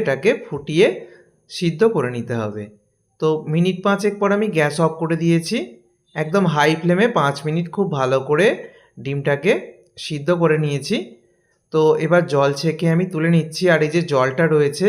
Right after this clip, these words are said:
ডিম সিদ্ধ করা, এই জলটাকে তোমরা রান্নায় ব্যবহার করতে পারো, আবার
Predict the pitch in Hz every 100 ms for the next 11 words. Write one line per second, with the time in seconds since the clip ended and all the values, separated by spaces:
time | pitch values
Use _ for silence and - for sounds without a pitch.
0 | 190 143 143 151 139 156 151 151 147 139
1 | 147 160 170 175 208 156 143 160 143 131
2 | 156 160 165 170 170 196 359 - - _
3 | _ _ _ _ - 143 135 156